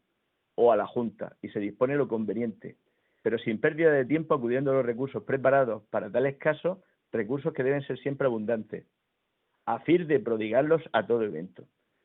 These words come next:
Respecto a las medidas de salubridad en un buque antes de, de desembarco de pasajeros y del cargamento, deben de observarse las precauciones siguientes. En cuanto al cargamento y puesta la nave en lazareto, se entiende se abrirán las puertas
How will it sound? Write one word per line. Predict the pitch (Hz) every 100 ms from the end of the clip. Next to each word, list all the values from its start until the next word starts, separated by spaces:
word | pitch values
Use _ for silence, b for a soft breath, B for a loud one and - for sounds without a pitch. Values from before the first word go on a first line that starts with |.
| -
Respecto | 123 214 214
a | 190
las | 160
medidas | 143 151 147
de | 127
salubridad | - 123 117 120 123
en | 131
un | 113
buque | 120 139 143
antes | 127 117
de, | 113 107 -
de | 104
desembarco | 104 107 104 113 127 110
de | 110
pasajeros | 131 143 113 127 117
y | 107
del | 110
cargamento, | 147 139 135 139 147 147 _ _ _
deben | 107 139 165 156
de |
observarse | 131 - 120 143 143
las | 127
precauciones | - 107 104 - 101 104
siguientes. | 82 69 - _ _ _ _ _
En | - 107
cuanto | 123 120
al | 117
cargamento | 123 117 123 185 175 156
y |
puesta | 120 131 131
la | 123 113
nave | 113 110
en | 113
lazareto, | 139 135 120 123 135 139 _ _ -
se | 120
entiende | 113 156 170 175
se | 123
abrirán | 113 123 151
las | 147 -
puertas | 143 156 - 170